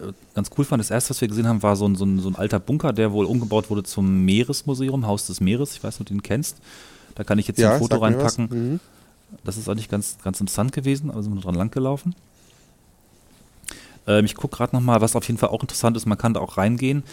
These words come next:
Speaker 1: ist dieses Hotel. Ich versuch grad rauszufinden, wie das heißt. Ähm, das, das hatte so einen ganz komischen Innenraum mit, mit, äh, mit bunt, sag ich mal. Also, das ist jetzt schwer zu beschreiben. Es gibt halt einen relativ großen,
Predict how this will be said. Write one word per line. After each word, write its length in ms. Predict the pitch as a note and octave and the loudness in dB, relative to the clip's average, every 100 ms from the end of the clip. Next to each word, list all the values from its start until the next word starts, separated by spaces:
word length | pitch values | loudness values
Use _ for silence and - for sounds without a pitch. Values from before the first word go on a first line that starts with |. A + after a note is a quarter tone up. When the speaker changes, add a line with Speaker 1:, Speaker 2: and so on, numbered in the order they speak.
| - - | -20 -10
Speaker 1:
ist 140 | - | -2
dieses 240 | A2+ A2 | 0 0
Hotel. 420 | A2+ - B2 G#2 E2 | -4 2 6 6 4
Ich 120 | F2 | -4
versuch 240 | - G2 - | -8 -10 -8
grad 180 | F#2+ | -8
rauszufinden, 380 | G#2+ - - A2+ | -6 -8 -4 -2
wie 60 | G#2 | 0
das 200 | F#2 - | -2 0
heißt. 380 | F#2+ C3+ - - - - - - - - - _ | 2 2 -2 -12 -20 -20 -20 -20 -20 -20 -20 _
Ähm, 500 | - G#2+ G#2+ G#2+ G#2+ G2+ | 0 4 6 6 6 4
das, 260 | G2+ - F2 | 0 -4 -6
das 400 | - G2 - - | -6 -4 -2 -2
hatte 200 | A2 - | -2 0
so 120 | G2 | 2
einen 180 | G#2 G#2 | 2 2
ganz 360 | G2 G#2+ - - | 0 -2 -4 -6
komischen 400 | - A#2+ A#2 G2 | -2 0 0 0
Innenraum 540 | G#2+ D#3 C3 G#2+ A#2+ | 2 2 2 4 4
mit, 200 | A2+ - | 2 0
mit, 260 | G#2+ G#2 - | -4 -6 -4
äh, 160 | G2 | 0
mit 220 | G2+ G#2+ - | 0 0 0
bunt, 280 | G#2+ G#2+ | 2 2
sag 200 | - E2+ | 0 -2
ich 140 | F2+ - | -4 0
mal. 240 | F#2 G2+ | 2 2
Also, 260 | F2+ F#2+ F#2+ - - - - - - - - - | 2 0 -4 -6 -18 -16 -16 -16 -18 -20 -20 -16
das 100 | G2+ | -8
ist 40 | |
jetzt 120 | G#2 | -4
schwer 140 | - G#2 | 2 2
zu 80 | G2 | 2
beschreiben. 360 | - G#2+ G2+ | 2 6 6
Es 120 | G2 | 6
gibt 180 | - - | 0 0
halt 120 | G2+ | 2
einen 40 | G2 | 2
relativ 300 | G2+ G2+ - | 2 0 -4
großen, 840 | - G2+ G#2 G2 F#2+ F#2 F#2 F#2 | -2 -2 2 4 4 4 2 -2